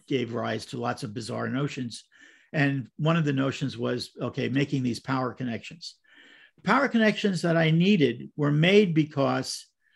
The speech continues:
I was building a mobile, uh, piece of electronics that I haven't written about yet.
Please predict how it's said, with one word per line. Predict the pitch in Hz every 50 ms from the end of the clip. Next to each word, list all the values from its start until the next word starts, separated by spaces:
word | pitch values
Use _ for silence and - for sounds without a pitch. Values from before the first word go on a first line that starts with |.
| _ _ _ -
I | - 151 156
was | 156 160 151 -
building | - - 170 185 214 220 214 180 185 180 170
a | 156
mobile, | 147 147 151 156 175 196 190 170 170 175 170 160 151 156 - -
uh, | 139 131 127
piece | - - - 175 180 - -
of | 170 147
electronics | 139 143 139 135 - - 156 147 143 131 123 120 117 - -
that | - 127 120 120 - -
I | 135 135
haven't | 131 135 131 131 131 - - 143
written | 135 143 - - 131
about | 117 113 117 117 113 - -
yet. | 120 113 113 120 -